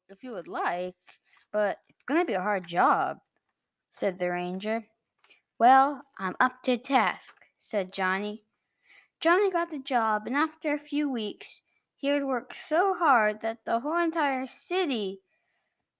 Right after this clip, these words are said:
was talking about it. The garden was magnificent,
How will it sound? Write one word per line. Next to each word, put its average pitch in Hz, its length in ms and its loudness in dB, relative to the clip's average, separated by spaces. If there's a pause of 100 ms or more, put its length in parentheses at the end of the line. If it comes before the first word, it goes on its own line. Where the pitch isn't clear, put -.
(160)
was 240 180 -4
talking 277 480 2
about 190 380 0
it. 170 180 -6 (600)
The 247 180 -4 (240)
garden 294 400 2
was 254 160 -2
magnificent, 208 1040 -4